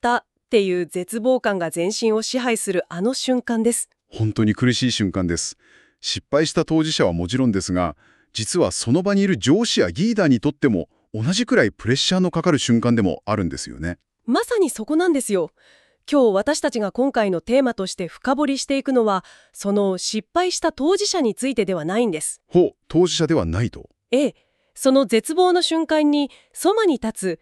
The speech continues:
Speaker 1: つ指導者やリーダーがどう振る舞うべきかについてなんです。
Speaker 2: なるほど。リーダー側の視点ですね。
Speaker 1: はい。実は今回、愛知県にあるフェニックス愛知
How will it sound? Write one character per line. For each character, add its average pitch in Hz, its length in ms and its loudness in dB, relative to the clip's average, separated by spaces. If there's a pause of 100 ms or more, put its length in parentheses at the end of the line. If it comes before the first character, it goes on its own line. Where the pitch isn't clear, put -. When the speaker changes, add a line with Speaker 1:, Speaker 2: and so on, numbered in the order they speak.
(100)
Speaker 1:
つ - 160 -6
指 220 120 0
導 392 220 0
者 185 140 -6
や 202 260 -4 (100)
リ 220 120 -2
ー 466 180 -2
ダ 277 160 2
ー - 20 -2
が 180 120 -6
ど 302 220 2
う 480 40 -2
振 330 160 0
る 262 60 2
舞 247 180 2
う 226 40 0
べ 220 100 2
き - 120 -10
か 208 120 -4
に 170 120 -4
つ - 140 -6
い 220 60 -4
て 185 100 -4
な 147 120 -8
ん 135 40 -12
で 135 100 -16
す。 - 200 -16 (240)
Speaker 2:
な 90 140 -2
る 87 100 -4
ほ 87 120 -4
ど。 78 220 -8 (220)
リ 151 320 0
ー 196 40 -4
ダ 196 180 2
ー - 20 0
側 170 180 0
の 156 120 2
視 - 100 -8
点 127 140 0
で 104 80 0
す 85 100 -8
ね。 64 220 -16 (360)
Speaker 1:
は 220 200 -2
い。 170 140 -10 (420)
実 214 260 -4
は 359 120 2
今 240 220 0
回、 175 240 -8 (260)
愛 254 200 2
知 - 140 -6
県 294 220 2
に 220 120 2
あ 196 80 -2
る 170 260 -4
フ - 180 -6
ェ - 20 4
ニ 415 40 2
ッ 466 200 -2
ク - 60 -18
ス - 160 -2
愛 330 200 2
知 - 300 -8